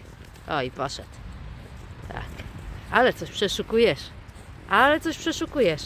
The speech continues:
Węszycielu. Ale nie wchodź mi pod kamerę, węszycielu. Chciałam nagrać, jak ty węszysz.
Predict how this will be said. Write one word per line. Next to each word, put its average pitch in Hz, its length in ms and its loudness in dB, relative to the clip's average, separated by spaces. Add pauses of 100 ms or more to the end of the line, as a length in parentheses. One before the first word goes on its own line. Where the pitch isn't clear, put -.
(1700)
Węszycielu. 247 1040 6 (500)
Ale 185 200 4
nie 302 120 2
wchodź 262 240 8
mi 220 80 2
pod 196 180 4
kamerę, 175 400 4
węszycielu. 147 680 0 (1600)
Chciałam 208 280 6
nagrać, 190 360 8
jak 202 140 4
ty 247 100 -6
węszysz. 269 500 6